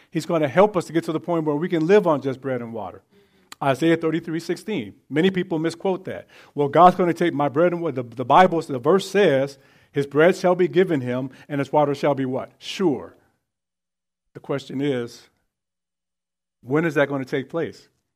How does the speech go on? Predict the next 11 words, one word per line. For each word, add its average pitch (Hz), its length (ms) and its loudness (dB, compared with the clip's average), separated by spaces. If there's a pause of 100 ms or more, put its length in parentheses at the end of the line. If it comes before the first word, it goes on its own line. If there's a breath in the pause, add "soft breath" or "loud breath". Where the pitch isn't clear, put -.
(720)
In 139 140 -2
the 123 100 -6
process 156 540 0
of 131 100 -8
the 117 80 -10
prophecy, 117 680 -4 (400)
when 160 180 0
is 160 120 0
that 143 140 0
gonna 127 260 -6
happen? 127 380 -6